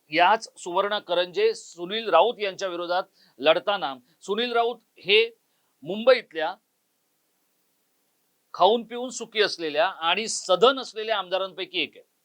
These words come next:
याचं कारण काय? तर विक्रोळी हा जो मतदारसंघ आहे किंवा त्यांचा जो कांजूर भांडूप हा जो मतदारसंघ आहे, या मतदारसंघामध्ये मोठ्या प्रमाणात बड्या विकासकांची,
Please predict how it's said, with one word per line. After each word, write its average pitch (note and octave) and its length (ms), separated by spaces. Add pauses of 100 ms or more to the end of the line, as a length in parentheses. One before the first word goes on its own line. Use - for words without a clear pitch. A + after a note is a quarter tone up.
(480)
याचं G#3+ 160
कारण F3 340
काय? - 140 (160)
तर A3 120
विक्रोळी B3+ 460
हा A3+ 160
जो G#3 160
मतदारसंघ F3+ 600
आहे D3+ 300
किंवा - 420
त्यांचा F#3 360
जो F#3 160
कांजूर F3 440
भांडूप F#3 400
हा G3+ 80
जो F#3+ 140
मतदारसंघ E3 640
आहे, D3 280 (320)
या G3 200
मतदारसंघामध्ये F3 920
मोठ्या F3+ 500
प्रमाणात F3 520 (320)
बड्या E3 260
विकासकांची, G3+ 800